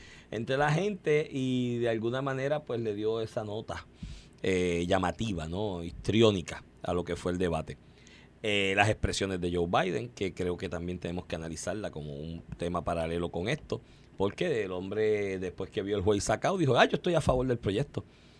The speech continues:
Y mientras todo esto se estuvo discutiendo, no, no decía ni "de esta boca es mía", ni se vieron grandes esfuerzos de Biden de hacer un llamado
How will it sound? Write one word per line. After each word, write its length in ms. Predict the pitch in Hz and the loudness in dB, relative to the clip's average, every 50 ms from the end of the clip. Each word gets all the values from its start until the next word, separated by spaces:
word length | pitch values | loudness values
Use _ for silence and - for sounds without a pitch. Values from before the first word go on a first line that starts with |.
| - - - - | -20 -20 -6 0
Y 140 | - 104 104 | 2 2 4
mientras 420 | 101 98 95 95 - 104 92 - | 4 4 2 2 2 0 -2 0
todo 240 | - 101 101 98 104 | 2 2 2 2 2
esto 180 | 101 - - | 0 -2 -4
se 140 | 98 - 104 | -4 -4 -4
estuvo 320 | 92 - - 98 92 92 95 | -4 -4 -4 -4 -2 -2 -2
discutiendo, 680 | 92 - - 98 98 87 92 98 107 135 202 285 330 | -2 -4 -4 -4 -4 -2 0 0 0 0 -2 -6 -6
no, 320 | 196 147 143 131 123 123 123 | -4 -4 -4 -4 -4 -4 -6
no 160 | 110 104 101 | -6 -4 -4
decía 300 | 101 101 98 - - 101 | -4 -4 -4 -2 -2 -2
ni 120 | 98 98 95 | -2 -2 -2
"de 80 | 92 | -2
esta 180 | 92 - - 90 | -4 -2 -2 -2
boca 240 | 87 90 87 - 80 | -2 -2 -2 -4 -6
es 100 | 73 78 | -8 -6
mía", 600 | 78 80 92 120 151 175 170 160 151 139 143 143 - - - - - - - - | -8 -6 -4 -2 -2 -2 0 0 0 0 -2 -4 -6 -10 -18 -20 -18 -18 -16 -8
ni 200 | - 113 107 107 | -4 -2 -2 0
se 160 | 92 - 107 92 | 0 2 2 2
vieron 320 | 92 90 95 101 104 104 | 2 2 2 2 2 2
grandes 320 | 98 92 95 104 101 101 | 2 2 2 2 2 0
esfuerzos 500 | 107 95 - - 95 95 92 - 107 98 | 0 -2 -2 -2 -2 -2 0 0 -2 2
de 100 | 92 101 | 2 2
Biden 380 | 92 90 90 95 101 104 104 101 | 4 4 4 2 2 2 0 0
de 80 | 92 87 | -2 -2
hacer 260 | 82 - - 95 85 | -2 -2 -2 -2 -2
un 140 | 90 98 92 | -2 -2 -2
llamado 640 | 82 82 80 78 73 76 92 123 135 120 110 107 | -2 -4 -4 -4 -4 0 2 2 2 2 0 -2